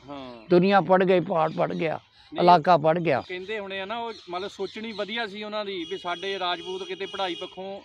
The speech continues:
Speaker 2: ਤੇ ਪ-,
Speaker 1: ਪਿੱਛੇ
Speaker 2: ਬੁਰਾ
Speaker 1: ਨਾ
Speaker 2: ਲਾ-,
Speaker 1: ਰਹਿਣ।
Speaker 2: ਇਲਾਕਾ ਬਹੁਤ ਬੁਰਾ ਥਾ।
Speaker 1: ਹਾਂ।
Speaker 2: ਇਲਾਕਾ ਜਿਹੜਾ ਥਾ, ਇਲਾਕਾ ਜਾਣੀ ਕਿ ਕਿਤੇ ਬੜਾ ਮੁਸ਼ਕਿਲ ਥਾ।
Speaker 1: ਹਾਂ।
Speaker 2: ਨਾ ਕੋਈ ਸੜਕਾਂ ਸੀ, ਨਾ ਆਉਣੇ ਜਾਣੇ ਦਾ ਕੋਈ ਸਾਧਨ ਥਾ।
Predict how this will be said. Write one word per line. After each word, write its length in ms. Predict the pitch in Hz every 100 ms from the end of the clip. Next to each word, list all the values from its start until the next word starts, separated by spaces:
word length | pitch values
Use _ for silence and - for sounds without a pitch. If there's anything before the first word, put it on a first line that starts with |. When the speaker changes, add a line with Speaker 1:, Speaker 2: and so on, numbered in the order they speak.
| 202
Speaker 2:
ਤੇ 60 |
ਪ-, 180 | 175 196 -
Speaker 1:
ਪਿੱਛੇ 140 | 180
Speaker 2:
ਬੁਰਾ 220 | 160 180
Speaker 1:
ਨਾ 0 |
Speaker 2:
ਲਾ-, 140 | 190 190
Speaker 1:
ਰਹਿਣ। 120 | 196
Speaker 2:
ਇਲਾਕਾ 400 | 202 190 - 202
ਬਹੁਤ 240 | 165 175
ਬੁਰਾ 300 | 151 135 117
ਥਾ। 180 | - - -
Speaker 1:
ਹਾਂ। 600 | 151 143 123 110 - -
Speaker 2:
ਇਲਾਕਾ 380 | 165 165 180 175
ਜਿਹੜਾ 300 | 165 175 160
ਥਾ, 100 | 185
ਇਲਾਕਾ 520 | 165 147 127 151 151 151 143 131
ਜਾਣੀ 220 | 139 143
ਕਿ 180 | 139 135
ਕਿਤੇ 220 | 127 -
ਬੜਾ 280 | 127 143 139
ਮੁਸ਼ਕਿਲ 400 | 139 131 - 117
ਥਾ। 200 | - 110 _ 135
Speaker 1:
ਹਾਂ। 680 | 143 135 123 113 113 - 156
Speaker 2:
ਨਾ 220 | 165 165
ਕੋਈ 140 | 165
ਸੜਕਾਂ 420 | 131 147 127 165
ਸੀ, 180 | 147 165
ਨਾ 140 | 160 156
ਆਉਣੇ 240 | 151 147
ਜਾਣੇ 240 | 147 143
ਦਾ 140 | 151 151
ਕੋਈ 160 | 156
ਸਾਧਨ 340 | 147 156 165 165
ਥਾ। 120 | 160